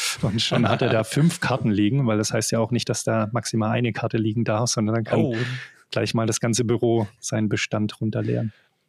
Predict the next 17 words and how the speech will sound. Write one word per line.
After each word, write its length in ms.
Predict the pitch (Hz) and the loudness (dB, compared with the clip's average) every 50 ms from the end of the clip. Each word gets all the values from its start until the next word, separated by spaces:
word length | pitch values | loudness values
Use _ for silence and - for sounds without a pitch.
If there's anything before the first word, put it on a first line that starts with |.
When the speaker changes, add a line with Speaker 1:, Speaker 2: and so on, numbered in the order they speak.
| _ _ _ | _ _ _
Speaker 3:
Da 180 | - 113 110 117 | -6 -6 -4 -4
wird's 160 | 131 127 - | -4 -4 -2
schwieriger, 340 | - 131 131 127 117 107 101 | 0 2 2 4 4 2 2
die 140 | 98 101 98 | 0 -2 -2
wieder 160 | 101 101 101 | -2 -2 0
loszuwerden. 600 | 107 107 107 - - 98 87 90 90 92 98 104 - | 0 -2 -2 -4 -4 -4 -2 -2 0 0 -2 -2 -4
Speaker 1:
Genau. 180 | - 123 120 - 170 - - - 170 139 - - | -2 0 2 2 2 2 2 0 0 0 0 -4
Speaker 3:
<laughs> 360 | - - _ _ _ _ _ | -12 -20 _ _ _ _ _
Speaker 2:
Ist 160 | - 120 - | -4 0 2
auf 120 | 123 113 | 2 2
jeden 140 | 117 120 117 | 2 2 2
Fall 200 | 117 - 117 110 113 | 2 2 2 2 2
ein 80 | 110 | 2
sehr, 180 | 107 110 110 113 | 2 2 2 2
sehr 140 | 110 107 101 | 0 -2 -2
cooles 280 | - 123 110 107 - | -2 -2 -2 -2 -4
Konzept. 480 | - - 101 101 - - 101 - - | -4 -4 -6 -2 -2 -4 -4 -4 -8